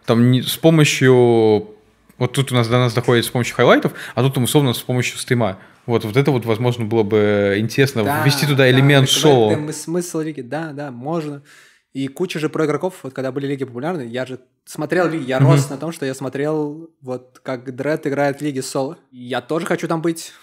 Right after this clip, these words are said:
Speaker 2: <laughs> вот и всё.
Speaker 1: <laughs> А щас ты уже дорос до профессионального игрока, а лиг нет. И нет, гештальт не закрыть. Ну всё, надо, надо делать лиги. Я думаю, надо взять, э, вопрос-, экспертный вопросик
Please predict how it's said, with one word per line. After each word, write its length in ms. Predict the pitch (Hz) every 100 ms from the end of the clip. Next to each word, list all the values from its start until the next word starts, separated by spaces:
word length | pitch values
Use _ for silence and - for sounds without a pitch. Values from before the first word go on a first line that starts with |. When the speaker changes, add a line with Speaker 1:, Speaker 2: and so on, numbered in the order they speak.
| -
Speaker 2:
<laughs> 180 | - -
вот 180 | 190
и 40 | 175
всё. 160 | 151 151
Speaker 1:
<laughs> 60 | - - 339 - - - - 277
А 80 | 131
щас 200 | 175 170
ты 260 | 151 143 156
уже 240 | 151 156
дорос 520 | 127 131 147 180 165
до 360 | 135 127 123 120
профессионального 560 | 139 143 165 147 139 139
игрока, 240 | 143 190
а 40 | 131
лиг 220 | 135 120
нет. 260 | 110 107 - - -
И 100 | 120
нет, 220 | 127 127 120
гештальт 440 | 123 135 156 135
не 60 | 123
закрыть. 380 | 113 - 104 - _ -
Ну 100 | 123
всё, 160 | 139
надо, 760 | 117 127 147 143 135 135 131 -
надо 480 | 127 127 131 123 117 - -
делать 220 | 127 127 -
лиги. 180 | 123 104
Я 120 | 113
думаю, 240 | 120 127
надо 320 | 120 123 127 120
взять, 640 | 117 120 110 127 123 -
э, 280 | 110 107 107
вопрос-, 560 | 107 127 127 135 139 -
экспертный 460 | 131 - 151 143 120
вопросик 580 | 120 135 139 104 -